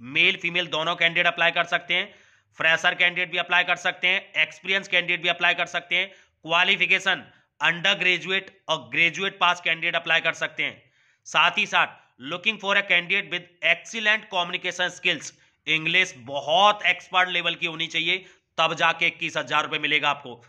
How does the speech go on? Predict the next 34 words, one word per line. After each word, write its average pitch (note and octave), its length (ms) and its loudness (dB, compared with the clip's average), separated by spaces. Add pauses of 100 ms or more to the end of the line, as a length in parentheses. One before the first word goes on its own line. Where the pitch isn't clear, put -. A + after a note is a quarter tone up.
(100)
सॉरी D3+ 220 0
इकतालीस D#3+ 440 0
हजार D3+ 280 0
रुपए D#3 140 -2
आपको D3 240 -2
मिलेगा। C#3 320 -2 (880)
साथ E3+ 320 2
ही G3 100 0
साथ E3+ 200 4 (100)
फाइव D#3 220 2
डेज F3+ 180 -2
वर्किंग। E3+ 400 -2 (720)
सैलरी F3+ 440 2
रेंज F3+ 360 0 (480)
कितना D#3+ 320 -2
मिल D#3+ 160 -4
सकती D#3+ 340 -2
है? D#3 60 2
अगर D#3+ 180 2
आपकी D#3 240 0
इंग्लिश D#3 320 -8 (140)
नॉर्मल D3 360 -2
भी E3 100 -2
हुई D3+ 160 -6 (300)
तो D3 80 -10
लगभग D3+ 320 0
आपको E3 240 -2
बाईस D#3+ 340 0
हजार E3 220 2
से E3+ 120 -8
लेकर E3 240 -2
इकतालीस D#3+ 560 -2
हजार D3+ 320 -2
रुपए E3 220 -2